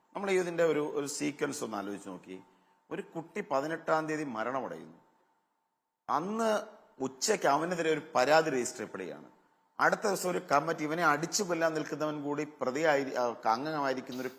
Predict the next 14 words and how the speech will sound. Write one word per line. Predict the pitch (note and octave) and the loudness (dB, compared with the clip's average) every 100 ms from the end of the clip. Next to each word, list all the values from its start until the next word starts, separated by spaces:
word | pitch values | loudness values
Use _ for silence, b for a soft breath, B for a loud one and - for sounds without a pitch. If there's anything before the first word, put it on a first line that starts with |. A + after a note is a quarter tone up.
| G#2+ | -2
കമ്മിറ്റി | G#2+ C#3+ C3+ - A2+ - B B | -2 -2 -4 -6 -10 -10 B B
ആ | B2 E3 E3 - | 4 4 4 4
പരാ-, | C3 C#3 D#3+ | 6 8 8
അങ്ങനെ | C#3+ E3+ F3 | 6 2 0
ഒരു | E3+ - | -2 4
പരാതി | C#3 C#3+ F3 F#3+ F#3+ | 6 8 8 6 2
ഉണ്ട് | D#3+ D#3 | 0 0
എസ്റ്റാബ്ലിഷ് | C#3 - D3 D#3 D#3 - | 0 2 4 4 4 -4
ചെയ്യാൻ | C#3 C3 B2+ | 0 0 0
വേണ്ടി | B2+ C3+ | -2 -2
ഒരു | C3 A#2+ | -2 -4
റിപ്പോർട്ട്, | A#2 - D#3 D3 | -6 2 2 4
ഏഹ്, | C3+ - - _ _ - F2 - _ | -4 -8 -20 _ _ -14 -14 -18 _
ചെയ്യുന്നു. | - G#2 F2 D2 | -6 -6 -6 -14